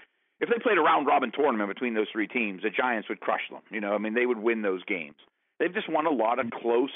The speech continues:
tough games, or they've lost a lot of close, tough games. And at this point, you know, they're probably on pace to be a four and twelve type of team. And it might be, you might, they might look at that, you know, that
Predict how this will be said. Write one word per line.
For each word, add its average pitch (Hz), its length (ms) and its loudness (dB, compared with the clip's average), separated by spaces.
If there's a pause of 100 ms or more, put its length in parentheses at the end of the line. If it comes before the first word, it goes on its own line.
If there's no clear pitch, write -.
(140)
tough 113 260 0
games, 101 420 -6 (540)
or 120 60 2
they've 127 140 0
lost 151 320 2
a 110 40 2
lot 107 220 2
of 98 100 -4
close, 110 320 0 (140)
tough 98 220 -2
games. 87 360 -8 (600)
And 156 120 2
at 143 120 0
this 247 120 0 (120)
point, 135 340 0 (480)
you 135 100 -2
know, 123 360 0
they're 156 120 2
probably 170 540 0
on 135 200 2
pace 165 300 0 (140)
to 120 80 0
be 131 420 -2
a 87 180 2 (300)
four 95 280 2
and 85 160 -14
twelve 85 300 0 (100)
type 92 180 -2
of 87 140 -10
team. 87 340 -10 (720)
And 147 160 0
it 170 60 0
might 180 420 0
be, 165 440 -4 (600)
you 143 160 -2
might, 156 200 0
they 160 100 4
might 170 220 2
look 180 160 2
at 165 80 0
that, 151 240 2 (120)
you 131 120 -2
know, 110 200 0 (140)
that 127 220 2